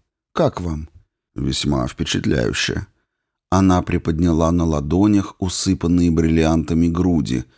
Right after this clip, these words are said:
словно взвешивая их. «Этой частью костюма я довольна больше всего».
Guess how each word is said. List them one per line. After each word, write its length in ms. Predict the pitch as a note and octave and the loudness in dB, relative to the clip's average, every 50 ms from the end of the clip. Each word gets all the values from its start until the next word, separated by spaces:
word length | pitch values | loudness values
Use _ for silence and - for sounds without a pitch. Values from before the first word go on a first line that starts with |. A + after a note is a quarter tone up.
| _ _ - | _ _ -8
словно 420 | - - - E2 D#2 D2 D#2 D#2+ | -6 -2 0 0 2 2 2 0
взвешивая 680 | D#2 D#2+ D#2+ D#2+ D#2+ D2 C2 - - - D2+ D2+ C#2+ B1+ | 0 0 -2 0 0 0 0 0 -2 -4 -4 -4 -2 -2
их. 320 | B1+ C2 - - - - _ _ _ _ _ _ _ _ _ _ - | -4 -6 -8 -10 -14 -20 _ _ _ _ _ _ _ _ _ _ -4
«Этой 340 | F#2+ F#2+ G#2 - - A#2 | -2 -2 -2 -2 -2 -4
частью 520 | A2+ - - A#2 G#2 G#2+ G#2+ - - A2 G#2 | -2 -2 -2 -2 0 -2 -2 -4 -4 -4 -4
костюма 580 | - F#2 G2 - - - - G#2 G2+ G2 G2 | -2 -2 -4 -4 -4 -4 -2 -2 0 2 2
я 180 | F#2+ F2 E2 D#2 | 2 2 0 0
довольна 480 | D2+ E2 E2+ E2+ E2+ E2+ E2+ F2 F2 E2+ | 0 0 0 0 0 0 0 0 0 0
больше 400 | D2+ D#2 D#2+ - - - - - | 0 -2 -2 -2 -4 -6 -8 -6
всего». 500 | - - - D#2 C#2 C#2 B1 A#1+ C2 | -6 -6 -6 -6 -4 -4 -4 -6 -6